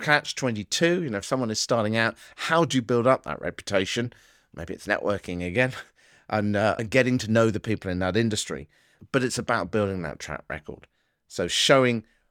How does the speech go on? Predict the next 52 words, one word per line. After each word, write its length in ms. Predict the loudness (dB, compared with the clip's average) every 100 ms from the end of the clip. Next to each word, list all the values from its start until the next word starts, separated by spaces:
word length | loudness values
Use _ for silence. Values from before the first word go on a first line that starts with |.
| _
what 280 | 2 4 4
events 380 | 4 -2 -2 -8
you've 100 | -6
been 160 | -6 -4
at 160 | -6
before. 440 | -10 -10 -8 -8 -12 _ _ _ _ 0
And 120 | 0
the 60 |
final 380 | 6 8 10 8
thing 180 | 6 4
I 60 | 4
found 260 | 2 0
this 160 | 0 -2
week 180 | -2 0
actually 280 | -2 0
was 140 | 2 2
an 60 |
interesting 380 | 2 2 0 2
one, 160 | 0 0
was 140 | -2
about 280 | 2 2 2
words 680 | 2 4 6 4 0 -4 -14 -18 _ _ _ 2
and 400 | 4 4 2 0 0
about 220 | 2 2
how 220 | 2 4
they 120 | 4
can 140 | 2 0
show 240 | 4 6
a 20 |
lack 220 | 4 0
of 80 | -6
confidence. 480 | 0 0 2 -8 -2
Now, 140 | 0
the 40 | 2
most 220 | 2 -2 _
obvious 380 | -2 2 0 2
thing 160 | 0
you 60 | 0
think 200 | 0 0
about 260 | 4 2 2
when 120 | -2
I 80 | -2
say 300 | 2 2 4
that 280 | 2 0 -8 -20 -8
is, 140 | 0
well, 80 | 2
what 140 | 2
about 240 | -2 -8 -10 -8
words 240 | -6 -6
like 140 | -10 -4
um, 460 | -2 0 0 -4 -6 _ 0
uh, 420 | 2 2 0